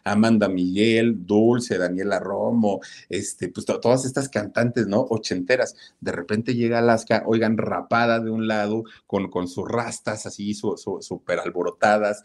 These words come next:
con los labios súper, súper marcados, eh, te-, tenía, tenía por ahí unas incrustaciones,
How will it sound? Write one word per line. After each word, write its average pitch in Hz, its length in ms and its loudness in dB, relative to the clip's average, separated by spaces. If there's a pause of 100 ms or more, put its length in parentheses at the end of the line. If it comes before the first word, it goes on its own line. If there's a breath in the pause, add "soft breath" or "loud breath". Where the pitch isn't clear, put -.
(220 loud breath)
con 101 180 -2
los 107 120 2
labios 113 340 2
súper, 117 500 -2
súper 107 320 -4
marcados, 104 720 0 (260 loud breath)
eh, 110 200 -2
te-, - 160 -12
tenía, 101 340 -2
tenía 104 260 0
por 110 120 2
ahí 101 120 0
unas 107 260 -2
incrustaciones, 110 1040 2